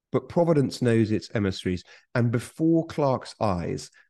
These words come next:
at that moment, as he was arguing with his officer, his commanding officer, the Wehrmacht retreated from San Sepolcro, away from them. And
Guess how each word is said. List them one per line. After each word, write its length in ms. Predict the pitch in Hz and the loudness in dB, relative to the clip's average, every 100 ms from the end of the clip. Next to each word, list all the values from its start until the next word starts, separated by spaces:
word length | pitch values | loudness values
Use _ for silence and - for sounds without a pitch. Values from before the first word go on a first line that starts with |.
| _ | _
at 280 | 143 156 - | -4 -4 -4
that 240 | 139 135 - | -2 -2 0
moment, 640 | 131 127 123 87 - - - | 0 2 2 0 -4 -10 -6
as 160 | 117 | -6
he 140 | - 104 | -2 -2
was 140 | 101 | 0
arguing 480 | 113 131 131 127 113 | 2 2 2 0 0
with 120 | 110 | 0
his 140 | 107 104 | -2 -4
officer, 500 | 98 - - - - _ _ - | -4 -10 -14 -14 -14 _ _ -10
his 140 | 117 | -6
commanding 400 | 113 104 95 85 | -2 0 0 -4
officer, 340 | 82 95 - - - _ _ _ _ - | -6 -10 -12 -16 -20 _ _ _ _ -4
the 120 | 113 | -4
Wehrmacht 680 | 98 127 135 123 110 - - | 2 4 4 4 2 -2 -8
retreated 680 | 107 107 - 139 120 - - _ _ | -6 -6 0 0 0 -6 -10 _ _
from 220 | - 98 | -12 -8
San 240 | - 92 | -4 -6
Sepolcro, 640 | 90 - - 87 - - - _ | -6 -10 -10 -10 -8 -10 -10 _
away 300 | 95 98 92 | -2 0 0
from 260 | 87 82 82 | -2 -8 -6
them. 240 | 85 92 _ _ _ _ _ _ _ _ _ _ _ 120 | -8 -12 _ _ _ _ _ _ _ _ _ _ _ -4
And 160 | 113 | -4